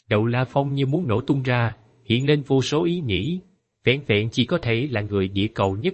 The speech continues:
mạch mới có thể tu luyện cửu kiếp bí điển. Vẹn vẹn chỉ có thể một người tu luyện, tu luyện bí điển.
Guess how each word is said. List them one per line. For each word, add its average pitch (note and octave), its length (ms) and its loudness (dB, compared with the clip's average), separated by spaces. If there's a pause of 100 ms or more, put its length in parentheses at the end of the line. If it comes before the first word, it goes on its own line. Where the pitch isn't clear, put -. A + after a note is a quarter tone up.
mạch F2+ 240 -4
mới A#2+ 200 0
có E3+ 120 -4
thể A#2 200 -2
tu C3+ 220 0
luyện F#2 240 -2
cửu G2+ 260 -2
kiếp F#3 220 -2
bí E3+ 140 2
điển. G#2+ 320 -2 (420)
Vẹn D#3 220 2
vẹn A#2 220 2
chỉ A#2+ 100 -10
có F3 100 0
thể B2 240 -2
một A#2 200 -4
người G#2+ 140 4
tu D3 200 2
luyện, F2+ 200 0 (100)
tu C#3 160 2
luyện F#2 280 -2
bí D3 100 -2
điển. D#2+ 240 -2